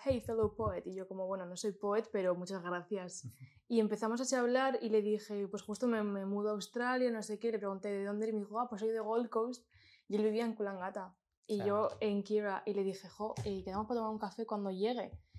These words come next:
Speaker 1: Y él tiene como una comunidad virtual y demás, y cada mes hacemos una reunión,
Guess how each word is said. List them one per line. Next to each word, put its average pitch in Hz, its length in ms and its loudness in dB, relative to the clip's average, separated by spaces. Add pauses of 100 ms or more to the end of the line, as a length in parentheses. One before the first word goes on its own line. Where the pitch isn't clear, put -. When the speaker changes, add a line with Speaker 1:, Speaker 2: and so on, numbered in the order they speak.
(400)
Speaker 1:
Y 233 480 2
él 214 120 8
tiene 247 180 8
como 214 180 6
una 226 160 4
comunidad 208 500 2
virtual 240 600 8
y 226 60 2
demás, 226 400 2
y 220 80 0
cada 196 240 2
mes 202 120 0
hacemos 220 340 0
una 208 120 2
reunión, 185 480 -4